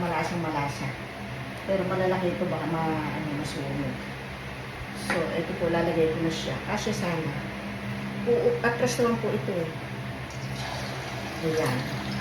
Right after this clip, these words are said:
Ngayon, kokoberan po natin siya. Ilo-low fry ko na siya. Ayan. Para piprituhin natin siya ng dahan-dahan. Maluluto na siya. Style ng chicharon siya.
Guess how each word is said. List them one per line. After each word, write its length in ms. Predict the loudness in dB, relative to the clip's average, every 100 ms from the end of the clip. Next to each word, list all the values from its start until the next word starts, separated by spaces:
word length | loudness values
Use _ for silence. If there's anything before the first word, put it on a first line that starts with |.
| -2 -4 -4 -4 -4 -4 -4 8
Ngayon, 240 | 10 12 12
kokoberan 580 | 10 10 12 12 12 8
po 80 | 4 4
natin 340 | 4 4 4
siya. 320 | 2 4 4 6 2 -2 -4 -6 0
Ilo-low 460 | 4 6 8 8 6 4
fry 240 | 6 6 4
ko 80 | 2
na 80 |
siya. 320 | 2 2 4 4 4 0 -2 -4 -4 -4 -2 -4 -4 -4 2
Ayan. 340 | 4 4 4 4 2 -2 -4 -4 -4 -2 -2 0 2
Para 480 | 4 6 6 6 4 2 -2 -2 -2 -2 -2 0
piprituhin 640 | 2 4 4 12 12 12
natin 320 | 10 6 6
siya 240 | 4 6 6
ng 200 | 6 6
dahan-dahan. 720 | 6 6 4 4 4 4 6 6
Maluluto 560 | 6 6 6 4 4 6
na 160 | 6
siya. 220 | 6 4 4 2 0 0 0 -2 -2 0
Style 400 | 2 8 8 8
ng 140 | 4
chicharon 480 | 4 2 6 6 6
siya. 240 | 4 4